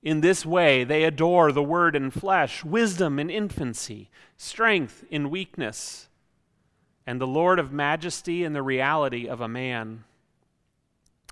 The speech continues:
Similarly, Leo writes, "So should we raise our hearts to the shining beauty of eternal light, revere the mysteries devoted to human salvation, and put our energy into all that has been done on our behalf."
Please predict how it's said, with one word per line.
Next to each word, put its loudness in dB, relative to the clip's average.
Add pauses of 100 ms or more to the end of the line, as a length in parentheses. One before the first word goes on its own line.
(180)
Similarly, 4
Leo 2
writes, 4 (240)
"So -2
should -8
we 0
raise 0
our 6
hearts 2
to -16
the -4
shining -2
beauty -2
of -2
eternal -4
light, -2 (880)
revere 4
the 0
mysteries -2
devoted -2
to -8
human -4
salvation, 0
and -2
put -2
our 6
energy -2
into -4
all 2
that -10
has -6
been -10
done -4
on -8
our -2
behalf." -12